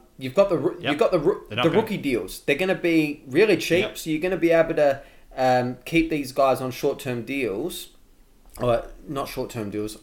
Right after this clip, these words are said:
Speaker 1: long-term deals for short amounts of money. Um, but you really need to be trading for a few, a few good players that are gonna, gonna, um,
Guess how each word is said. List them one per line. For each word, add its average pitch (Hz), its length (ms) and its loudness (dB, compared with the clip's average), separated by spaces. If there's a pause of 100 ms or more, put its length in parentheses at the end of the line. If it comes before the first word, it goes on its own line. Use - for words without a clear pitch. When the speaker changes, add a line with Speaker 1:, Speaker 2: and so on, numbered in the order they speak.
(120)
Speaker 1:
long-term 139 600 -2
deals 127 220 -4
for 120 120 -10
short 123 260 -6
amounts 107 380 -8
of 104 40 -8
money. 107 480 -4 (440)
Um, 147 360 4
but 165 120 0
you 175 100 0
really 269 280 -2
need 202 180 0
to 151 60 -4
be 139 120 -8
trading 151 460 0
for 135 160 -2
a 127 60 2
few, 147 480 -4 (140)
a 131 80 -4
few 196 240 -6
good 156 360 4
players 135 800 2
that 135 180 4
are 127 60 0
gonna, 127 500 -2 (100)
gonna, 113 720 2
um, 110 260 -6